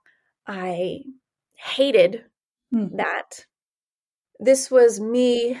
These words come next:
Speaker 1: <laughs> as an eighteen-year-old, twenty-year-old woman thinking, "You are so much better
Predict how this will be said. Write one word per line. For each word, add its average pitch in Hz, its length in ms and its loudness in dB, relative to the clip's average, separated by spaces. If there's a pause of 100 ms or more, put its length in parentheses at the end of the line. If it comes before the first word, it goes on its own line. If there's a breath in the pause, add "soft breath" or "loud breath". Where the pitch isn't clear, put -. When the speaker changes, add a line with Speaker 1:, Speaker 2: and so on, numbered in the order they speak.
Speaker 1:
<laughs> 254 100 -10
as 240 420 -2
an 202 220 -4
eighteen-year-old, 220 680 -2
twenty-year-old 202 720 0 (200)
woman 196 500 -4
thinking, 196 540 -4
"You 208 260 -2
are 196 400 4
so 214 300 -2
much 214 300 -4
better 170 480 0